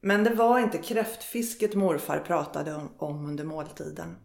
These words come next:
Det var väckelsemötet och pastor Fors. För det var så han hette, pastorn som slagit upp sitt tält mitt i byn.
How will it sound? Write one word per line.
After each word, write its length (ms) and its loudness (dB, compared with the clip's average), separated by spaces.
Det 100 2
var 180 4
väckelsemötet 1080 -2
och 180 -6
pastor 300 -4
Fors. 480 -8
För 120 -2
det 80 8
var 100 8
så 220 4
han 140 2
hette, 580 0
pastorn 420 0
som 120 -4
slagit 380 -2
upp 160 0
sitt 200 -6
tält 360 -4
mitt 320 -6
i 40 -2
byn. 320 -4